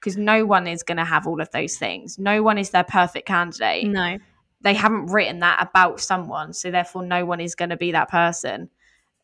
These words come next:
Speaker 1: Okay, <laughs> maybe, like, one in a million might, but
Speaker 2: Yeah.
Speaker 1: come on, let's be real. Like, so
Speaker 2: But
Speaker 1: as
Speaker 2: yeah.
Speaker 1: long as you've got, like, five of those things on there, you know, if there's ten and you've got half, apply for the fucking job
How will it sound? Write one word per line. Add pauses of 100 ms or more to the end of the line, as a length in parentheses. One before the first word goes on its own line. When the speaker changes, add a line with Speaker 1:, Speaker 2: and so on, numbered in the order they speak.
(120)
Speaker 1:
Okay,
<laughs> (100)
maybe,
like,
one
in
a
million
might,
but
Speaker 2:
Yeah.
Speaker 1:
come
on,
let's
be
real.
Like, (260)
so
Speaker 2:
But (100)
Speaker 1:
as
Speaker 2:
yeah.
Speaker 1:
long
as
you've
got, (220)
like,
five
of
those
things (100)
on
there,
you
know,
if
there's
ten
and
you've
got
half, (100)
apply
for
the
fucking
job